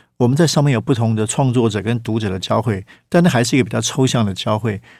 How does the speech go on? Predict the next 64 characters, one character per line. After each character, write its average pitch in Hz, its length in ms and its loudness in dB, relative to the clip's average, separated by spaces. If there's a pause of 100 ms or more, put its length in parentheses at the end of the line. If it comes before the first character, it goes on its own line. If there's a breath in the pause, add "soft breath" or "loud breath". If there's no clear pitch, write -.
(180 soft breath)
如 143 100 2
果 175 140 6
今 160 140 0
天 160 100 2
有 131 60 2
一 110 40 0
个 104 80 -2
实 - 240 -4
体 117 140 -4
空 120 240 -2
间， 117 180 -4
让 143 140 0
不 202 160 -4
同 110 380 -4
的 110 180 2
人， 98 380 -4 (260 loud breath)
不 247 100 0
管 107 220 2
是 110 460 0
搞 101 160 2
文 113 120 0
化 156 220 4
的 120 80 0
人， 104 160 -2
或 123 140 -2
者 117 40 0
喜 117 220 -2
欢 139 100 2
文 120 120 0
化 131 180 2
的 113 100 -2
人， 104 140 -4
或 131 140 0
者 117 120 2
喜 113 300 -4
欢 131 220 -2
咖 156 180 0
啡 160 100 0
的 123 80 -2
人， 110 80 -4
可 120 140 -4
以 120 40 0
在 120 120 -2
这 117 60 -4
边 123 100 -2
交 123 240 2
汇， 117 220 0 (400 loud breath)
我 131 100 2
觉 156 80 4
得 165 60 4
是 147 180 0
一 127 40 2
个 123 100 2
很 113 80 -2
美 113 160 0
好 107 160 -2
的 101 80 -6
事 117 160 -6
情。 98 200 -6 (480 loud breath)
第 262 120 2
二 220 60 6
个， 151 100 4
我 113 120 2
们 127 220 2